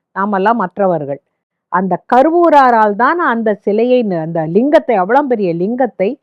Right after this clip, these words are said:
நிறுவ முடிந்தது. இப்படி ஒரு, ஒரு, ஒருத்தர்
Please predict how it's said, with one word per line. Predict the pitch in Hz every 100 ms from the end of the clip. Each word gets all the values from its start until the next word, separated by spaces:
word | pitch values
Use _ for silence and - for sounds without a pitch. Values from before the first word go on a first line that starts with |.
| _ _
நிறுவ | 190 202 233 220
முடிந்தது. | 170 175 175 160 156 190 - _ _ _
இப்படி | _ 190 240 294
ஒரு, | 285 190 -
ஒரு, | 175 226 240 226
ஒருத்தர் | 202 254 - 254